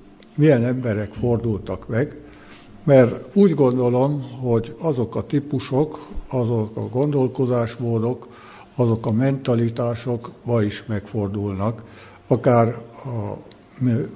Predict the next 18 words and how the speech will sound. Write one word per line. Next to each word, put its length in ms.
ugye 220
a 60
szomszéd 520
gyülekezetben 840
is, 320
mert 220
itt 340
csupa 480
rendes 520
emberek 520
vannak, 440
mindenki 520
Mária, 560
aki 340
itt 260
ül. 140
Tehát, 460
eh, 300